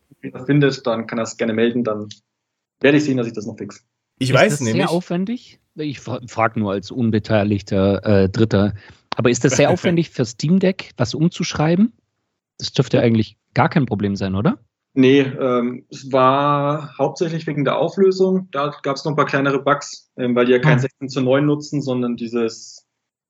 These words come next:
Speaker 1: ähm, tausendzweihundertachtzig mal achthundert. Was, ich weiß nicht, warum sie das gemacht haben. Das ist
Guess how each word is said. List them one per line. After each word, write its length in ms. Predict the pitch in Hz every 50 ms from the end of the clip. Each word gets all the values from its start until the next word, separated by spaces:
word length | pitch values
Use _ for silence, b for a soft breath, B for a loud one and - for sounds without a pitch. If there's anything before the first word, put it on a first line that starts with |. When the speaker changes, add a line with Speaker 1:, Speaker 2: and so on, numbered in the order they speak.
| _ _ _
Speaker 1:
ähm, 480 | - 139 123 120 117 113 110 110 107 104
tausendzweihundertachtzig 800 | 117 123 117 123 123 - 131 123 120 120 123 123 - - 139 -
mal 140 | 123 117 113
achthundert. 640 | - 139 - - - 180 180 175 180 180 180 - _ _ _ B B B B B B B B B _ _ _ _ _ _ _ _ _ _ _ _ _ -
Was, 600 | 120 110 117 - - - - - - - - _ _ _ _
ich 100 | - -
weiß 140 | 135 131 127
nicht, 80 | 131 127
warum 160 | 131 127 131
sie 80 | 127 127
das 180 | 117 123 123
gemacht 280 | - 117 117 113 113 -
haben. 80 | 110
Das 120 | 104 101 104
ist 320 | 104 - - - - _